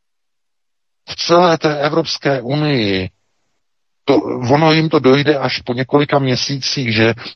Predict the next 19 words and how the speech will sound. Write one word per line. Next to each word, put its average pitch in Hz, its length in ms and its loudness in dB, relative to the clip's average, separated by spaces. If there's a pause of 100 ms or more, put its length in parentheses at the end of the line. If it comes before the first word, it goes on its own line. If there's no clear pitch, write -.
(140)
to 127 120 4
nedostanou 143 640 0
do 127 100 2
té 139 120 -4
Evropy. 101 560 -2 (1900)
Nož 190 180 2
to 170 200 2
je 170 80 4
to 160 160 2
značit, 117 580 -2 (1120)
že - 100 -6
oni 175 260 -4
jsou 170 200 -4
úplně 156 600 -2 (260)
tupí, 156 920 2 (600)
ta 131 160 2 (140)
tupost - 520 0
jenom 147 340 4
duní. 127 760 2